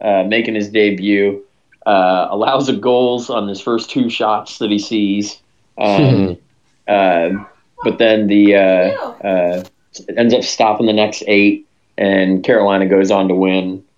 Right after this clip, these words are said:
Speaker 1: uh, six to three. Um, they make Ayers the number one star, which in hockey for each game, they have the first, second, and third star, uh, kinda like the M V Ps of the game. Uh,
Speaker 2: Okay.
Speaker 1: made Ayers, Ayers was the, the number one star.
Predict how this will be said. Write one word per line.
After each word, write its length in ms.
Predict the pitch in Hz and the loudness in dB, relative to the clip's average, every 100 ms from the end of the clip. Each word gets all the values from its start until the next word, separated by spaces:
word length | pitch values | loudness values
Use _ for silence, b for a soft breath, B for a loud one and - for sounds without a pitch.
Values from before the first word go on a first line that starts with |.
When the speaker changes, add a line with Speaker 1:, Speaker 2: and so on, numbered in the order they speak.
| _ _ - | _ _ -4
Speaker 1:
uh, 400 | 98 87 82 78 | 0 0 0 -4
six 340 | - 117 - - | -4 -4 -4 -8
to 60 | - | -8
three. 460 | - 98 90 90 - _ _ _ _ _ _ | -2 0 0 -4 -12 _ _ _ _ _ _
Um, 600 | 98 92 87 87 87 90 - _ 101 - | -2 0 0 -2 -6 -10 -16 _ -18 -2
they 120 | 107 | 0
make 220 | 110 120 104 | 2 2 2
Ayers 340 | 110 110 101 | 2 4 2
the 60 | 98 | 0
number 260 | 104 107 | 0 2
one 220 | 107 104 | 2 0
star, 560 | 101 - 107 104 101 104 | -4 -2 0 2 0 -4
which 200 | - 95 | -8 -8
in 100 | 104 | -8
hockey 340 | 98 104 104 104 | -6 -6 -6 -8
for 140 | 104 | -6
each 200 | 101 98 | -6 -4
game, 420 | - 107 104 104 104 | -4 -2 -2 -4 -4
they 100 | 101 | -2
have 120 | 107 | -2
the 80 | 98 | -2
first, 320 | 101 110 107 | 0 0 0
second, 220 | 110 101 | -4 -4
and 160 | 107 98 | -8 -6
third 240 | 104 101 | -4 -6
star, 460 | - - 101 101 101 b b b _ | -6 0 2 2 -2 b b b _
uh, 300 | 98 95 92 87 | 0 2 2 2
kinda 160 | 104 95 | 0 0
like 160 | 92 | 0
the 80 | 92 | 0
M 160 | 101 98 | -2 2
V 180 | 98 | 0
Ps 280 | 95 104 101 | 2 0 0
of 80 | 95 | -2
the 40 | 95 | -2
game. 460 | 98 98 98 101 - _ _ _ | 0 0 -2 -4 -12 _ _ _
Uh, 40 | 113 | 0
Speaker 2:
Okay. 220 | 117 104 | 2 2
Speaker 1:
made 220 | 107 110 110 | 4 4 4
Ayers, 360 | 110 110 107 - - | 4 2 0 -10 -2
Ayers 360 | 110 107 107 113 | 2 4 4 2
was 160 | 104 | -2
the, 360 | 101 101 101 98 | 0 0 0 -2
the 100 | 104 | -4
number 200 | 104 107 | -2 0
one 220 | 107 107 | 0 0
star. 540 | 104 - 104 104 104 | -4 -2 2 2 0